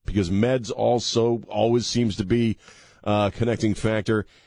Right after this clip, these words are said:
And the other connecting factor is that he's obviously a freaking loser. And that's what Chris and I were talking about. These guys are all just freaking losers. You ever notice that?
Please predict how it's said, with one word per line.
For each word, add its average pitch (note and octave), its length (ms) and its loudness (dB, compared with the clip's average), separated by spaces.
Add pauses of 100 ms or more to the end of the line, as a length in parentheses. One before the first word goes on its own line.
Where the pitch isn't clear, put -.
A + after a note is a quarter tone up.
(160)
And C#3 380 0
the D3 160 0
other F#3+ 160 0
connecting C3 360 0
factor C3+ 340 0
is A2 80 0
that B2+ 180 2
he's C3 160 -2
obviously B2+ 440 0
a - 20 -2
freaking G#2+ 420 0
loser. G2 360 0 (260)
And C#3 100 2
that's F3+ 140 0
what D#3 100 -2
Chris C#3 200 0
and C3+ 80 2
I A#2 40 0
were A2 60 0
talking A#2 320 0
about. F#2 240 0 (200)
These D#3+ 120 -4
guys G3+ 240 2
are F3+ 80 4
all F#3 160 4
just - 180 -8
freaking D3+ 380 2
losers. F#2+ 400 0
You A#2+ 40 4
ever D3+ 100 2
notice D#3 240 0
that? D#3 200 -2